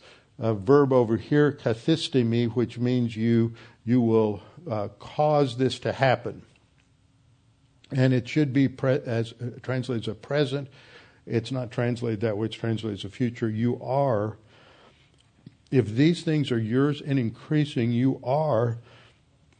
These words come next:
neither barren nor unfruitful. Why? Because these qualities are yours. So there's a growth process that's being described here, that as you grow and develop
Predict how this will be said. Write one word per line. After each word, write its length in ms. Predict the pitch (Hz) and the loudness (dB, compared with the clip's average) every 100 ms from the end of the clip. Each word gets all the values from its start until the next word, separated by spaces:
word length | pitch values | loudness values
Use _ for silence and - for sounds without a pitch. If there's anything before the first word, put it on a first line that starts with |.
| _ - | _ 2
neither 340 | 143 143 139 | 6 8 6
barren 420 | 113 131 135 135 | 8 8 8 8
nor 220 | 123 120 | 6 6
unfruitful. 560 | 120 120 156 160 110 98 | 4 2 2 2 -2 -4
Why? 220 | 156 151 | -2 0
Because 480 | 98 113 - 127 110 | 0 -2 2 0 2
these 180 | 131 135 | 2 2
qualities 760 | - - 156 196 202 113 107 | -2 -6 -2 0 2 2 0
are 60 | 113 | -2
yours. 320 | 98 101 92 | -4 -6 -4
So 280 | - 113 113 - - - _ - | 2 2 0 -12 -20 -20 _ 0
there's 220 | 131 131 | 4 4
a 60 | 127 | 4
growth 500 | 101 120 175 208 - | 4 6 6 4 2
process 560 | - 110 107 117 107 - | 2 2 2 -4 -6 -6
that's 180 | 113 | -6
being 240 | - 120 110 | 0 2 2
described 640 | 98 - 139 147 170 - | -2 -4 0 2 0 -2
here, 320 | 113 85 - - - _ _ - _ - | -8 -10 -12 -20 -20 _ _ -20 _ 4
that 220 | 131 127 - | 6 6 4
as 340 | 135 156 147 | 0 2 2
you 400 | 147 143 139 123 117 120 | 2 2 4 0 -4 -12
grow 580 | 92 107 127 147 156 156 | -4 0 2 2 2 2
and 220 | - 123 | 2 0
develop 640 | 110 98 104 127 147 135 | 0 -2 0 0 2 0